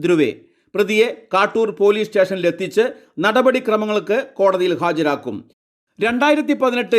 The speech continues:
ജൂലൈ രണ്ടിനാണ് കേസിനാസ്പദമായ സംഭവം നടന്നത്. കേസിൽ അറസ്റ്റിലായ പ്രതി കോടതിയിൽ നിന്ന് ജാമ്യമെടുത്ത് വിചാരണ നടപടികളിൽ സഹകരിക്കാതെ ഒളിവിൽ പോവുകയായിരുന്നു. ഇയാളെ പിടികൂടുന്നതിനായി കോടതി പിടികിട്ടാപ്പുള്ളി വാറണ്ട്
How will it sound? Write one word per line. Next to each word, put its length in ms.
ജൂലൈ 300
രണ്ടിനാണ് 540
കേസിനാസ്പദമായ 1000
സംഭവം 400
നടന്നത്. 380
കേസിൽ 340
അറസ്റ്റിലായ 540
പ്രതി 320
കോടതിയിൽ 460
നിന്ന് 220
ജാമ്യമെടുത്ത് 760
വിചാരണ 420
നടപടികളിൽ 600
സഹകരിക്കാതെ 680
ഒളിവിൽ 360
പോവുകയായിരുന്നു. 680
ഇയാളെ 420
പിടികൂടുന്നതിനായി 880
കോടതി 360
പിടികിട്ടാപ്പുള്ളി 800
വാറണ്ട് 360